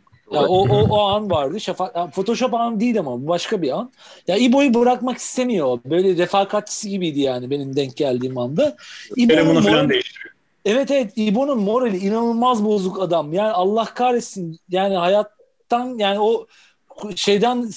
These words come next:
Speaker 1: suikast girişiminden kurtulduğuna lanet ettiği bir an vardı yani. Tamam mı o böyle
Speaker 2: Evet.
Speaker 1: programın bir anında? Onu bulursam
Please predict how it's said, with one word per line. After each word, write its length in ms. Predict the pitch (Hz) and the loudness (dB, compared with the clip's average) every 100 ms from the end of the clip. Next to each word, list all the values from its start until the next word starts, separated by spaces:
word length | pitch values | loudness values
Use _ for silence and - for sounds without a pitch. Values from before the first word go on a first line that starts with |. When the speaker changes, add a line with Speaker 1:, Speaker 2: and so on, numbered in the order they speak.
| - - | -16 -16
Speaker 1:
suikast 600 | - - 202 - 254 - | -12 -2 0 4 2 2
girişiminden 580 | 208 214 - 226 233 240 | 0 -2 -4 -4 -2 -4
kurtulduğuna 720 | - - 196 - 233 233 247 | -4 -4 -4 -2 -2 0 2
lanet 340 | 208 208 240 220 | 4 2 0 -6
ettiği 300 | - 240 208 | -6 -4 -2
bir 200 | 233 208 | 0 0
an 180 | 226 214 | 0 2
vardı 300 | 165 151 147 | 0 0 -2
yani. 260 | 147 143 | -4 -4
Tamam 300 | 175 202 233 | -4 -2 -2
mı 80 | 185 | -2
o 180 | 147 135 | -2 0
böyle 240 | 139 139 131 - | -2 -2 -6 -2
Speaker 2:
Evet. 180 | 127 120 | 0 2
Speaker 1:
programın 460 | 156 147 147 151 147 | 0 0 -4 -4 -2
bir 160 | 160 | 0
anında? 440 | 143 139 143 170 247 | 0 -2 -4 -2 0
Onu 280 | 185 220 | 2 2
bulursam 560 | 196 233 214 226 226 294 | 2 2 0 0 0 -2